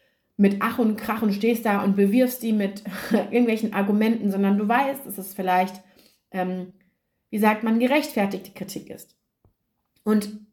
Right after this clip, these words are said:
du es einfach als einen Lernprozess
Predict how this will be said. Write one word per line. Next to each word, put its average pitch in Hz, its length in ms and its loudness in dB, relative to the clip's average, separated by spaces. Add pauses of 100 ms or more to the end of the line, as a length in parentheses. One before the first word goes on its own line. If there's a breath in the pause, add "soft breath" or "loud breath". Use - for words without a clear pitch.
(420)
du 294 240 4
es - 120 4
einfach 240 500 -2
als 202 360 0
einen 214 200 2
Lernprozess 220 840 -2